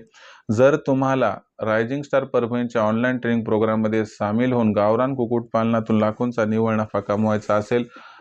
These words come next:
तर आजच रायझिंग स्टार परभणीच्या ऑनलाइन ट्रेनिंग प्रोग्राममध्ये सामील व्हा. रायझिंग स्टार परभणीच्या ऑनलाइन ट्रेनिंग प्रोग्राममध्ये सामील होण्यासाठी संपर्क साधा. लखन सरांशी नंबर आहे चौऱ्याऐंशी एकवीस ब्याऐंशी बासष्ट बासष्ट.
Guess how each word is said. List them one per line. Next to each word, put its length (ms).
तर 80
आजच 340
रायझिंग 340
स्टार 240
परभणीच्या 560
ऑनलाइन 360
ट्रेनिंग 360
प्रोग्राममध्ये 540
सामील 420
व्हा. 200
रायझिंग 360
स्टार 220
परभणीच्या 560
ऑनलाइन 360
ट्रेनिंग 280
प्रोग्राममध्ये 640
सामील 400
होण्यासाठी 680
संपर्क 480
साधा. 340
लखन 320
सरांशी 440
नंबर 340
आहे 100
चौऱ्याऐंशी 540
एकवीस 240
ब्याऐंशी 400
बासष्ट 500
बासष्ट. 520